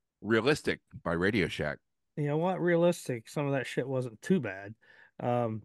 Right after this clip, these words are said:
Speaker 2: but yes, um, if you got one of those things that have the, the cassette player and the record player and, um, the C D player all in one, and, like, if your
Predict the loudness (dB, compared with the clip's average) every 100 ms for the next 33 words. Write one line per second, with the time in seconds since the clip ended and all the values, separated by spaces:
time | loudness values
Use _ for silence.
0 | _ 0 0 2 2 2 -6 -12 -20 _
1 | _ _ -4 -2 0 0 2 4 4 4
2 | 2 4 4 4 2 0 0 0 -4 -2
3 | -2 -2 -2 -2 -4 -8 _ _ _ -6
4 | 0 0 2 4 2 2 0 4 6 6
5 | 4 2 0 0 -2 -2 -8 -6 -2 0
6 | 2 2 0 -4 _ _ _ _ _ -8
7 | -4 -2 -2 -4 -6 -12 -20 _ _ -12
8 | -8 -6 -8 -10 -10 -12 _ _ -6 -6
9 | -2 -2 0 -2 -2 0 0 0 0 0
10 | -2 -4 -2 -2 -4 -8 _ _ _ _
11 | -8 -4 -2 -4 -4 -6